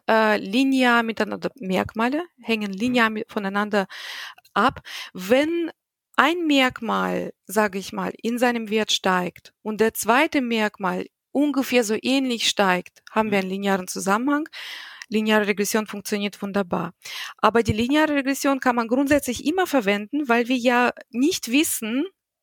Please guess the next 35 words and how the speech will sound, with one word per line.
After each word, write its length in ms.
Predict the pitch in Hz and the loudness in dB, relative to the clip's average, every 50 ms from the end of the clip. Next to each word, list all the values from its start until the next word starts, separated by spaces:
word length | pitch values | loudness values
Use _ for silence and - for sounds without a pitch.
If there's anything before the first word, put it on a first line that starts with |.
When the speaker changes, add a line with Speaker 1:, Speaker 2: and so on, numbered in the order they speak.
| - 196 | -2 0
Speaker 1:
wenn 160 | 226 226 226 | 0 0 0
wir 120 | 214 214 | -2 -2
die 100 | 220 226 | -2 0
Daten, 320 | 185 240 247 254 262 - 220 | 2 2 2 2 2 0 -2
wenn 100 | 202 196 | -4 -4
die 200 | 185 202 202 - | -2 -4 -4 -2
hochdimensional 880 | - - 311 359 - - 302 285 285 269 - 262 247 240 233 226 233 220 | 0 2 0 0 0 0 0 0 0 0 0 0 2 2 2 2 2 0
sind 240 | 190 185 190 - | -2 -6 -8 -10
und 140 | - 208 - | -10 -8 -6
wir 60 | 208 | -4
können 300 | - - 277 294 294 277 | 0 2 2 2 2 2
sie 120 | 226 220 214 | 0 0 0
einfach 240 | 214 196 214 196 - | 0 0 -2 -4 -2
nicht 200 | 247 311 - - | -2 -2 -2 0
visualisieren, 840 | 285 269 254 269 254 247 240 233 220 220 233 226 202 180 170 170 - _ - - - - - - - - _ - | -2 0 2 2 2 2 0 -2 -2 0 0 0 0 -2 -6 -12 -16 _ -16 -14 -12 -12 -12 -14 -14 -16 _ 2
können 260 | - 294 285 269 233 | 2 4 4 4 2
wir 80 | 226 | 0
nicht 260 | 214 233 262 302 - 320 | 2 2 2 0 2 2
in 120 | 269 262 | 2 2
einem 180 | 254 247 240 226 | 2 2 0 -2
Streudiagramm 800 | - - - 233 247 254 226 247 226 220 208 226 226 214 214 - | -2 0 2 4 2 4 4 4 2 2 4 2 2 0 0 -2
zum 140 | - 226 | -4 -2
Beispiel 320 | 196 190 190 - - - 180 | 0 0 -2 -2 -4 -6 -8
sehen, 400 | 175 180 208 240 254 262 254 226 - _ _ _ | -4 0 2 4 4 4 2 -2 -6 _ _ _
ob 260 | - 208 226 - - | 2 2 2 2 0
die 120 | - 214 | -2 -2
linear 400 | 185 190 208 202 202 202 196 190 | 0 0 -2 -2 0 0 0 0
zusammenhängen 540 | - - 190 185 202 190 185 190 196 190 180 | -2 -4 -2 -2 0 0 0 -2 -4 -4 -6
oder 200 | 175 170 170 180 | -6 -6 -6 -4
nicht. 220 | 196 214 190 - - | -4 -6 -8 -8 -10
Normalerweise 500 | - 175 185 190 185 175 190 185 175 120 | -8 -6 -4 -4 -4 -4 -4 -2 0 0
Speaker 2:
Mhm. 160 | 127 156 185 | 0 2 0
Speaker 1:
sieht 100 | 139 104 | -2 -4
man 100 | - - | -8 -10
das. 280 | - - - - - | -10 -10 -12 -12 -14